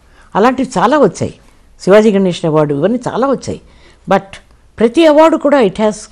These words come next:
got its own weightage and value, because ఆ పీరియడ్లో వచ్చినప్పుడు మనుషుల్లో ఏమాత్రం నిరుత్సాహం ఉన్నా ఈ అవార్డ్స్ అన్నీ తుడిచిపెట్టేసాయి వాటిని. అలా, అలా కంటిన్యూ అయ్యాయి. నేను చెప్పాను కదా మొదటి నుంచి,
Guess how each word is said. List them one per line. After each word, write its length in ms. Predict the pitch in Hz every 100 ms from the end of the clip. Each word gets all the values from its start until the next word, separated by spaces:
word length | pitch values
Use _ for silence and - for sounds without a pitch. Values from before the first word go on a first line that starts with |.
| 208
got 240 | 214 190
its 240 | 185 - 170
own 220 | 175 160 - _ _ _ _ -
weightage 480 | 165 202 196 254 247 233
and 100 | 170
value, 360 | 151 170 220 247
because 440 | 185 185 170 143 - _ _ - -
ఆ 580 | - 202 220 220 190 180 - - -
పీరియడ్లో 480 | 262 320 339 285 254
వచ్చినప్పుడు 580 | 202 220 220 160 127 190 - - _ _ -
మనుషుల్లో 460 | 214 262 302 269
ఏమాత్రం 580 | 208 208 285 302 311 254
నిరుత్సాహం 580 | 220 226 262 254 214 170
ఉన్నా 280 | 160 131 147 _ _ _ _
ఈ 80 | 147
అవార్డ్స్ 320 | 170 208 202
అన్నీ 160 | 202 208
తుడిచిపెట్టేసాయి 640 | 202 180 - 214 185 151
వాటిని. 360 | 123 120 - - _ _ _ - -
అలా, 160 | 165 214
అలా 260 | 190 185
కంటిన్యూ 440 | 185 175 190 240 208
అయ్యాయి. 140 | 170
నేను 140 | 160 165
చెప్పాను 340 | 175 233 226
కదా 120 | 226 214
మొదటి 300 | 185 180 202
నుంచి, 280 | 196 196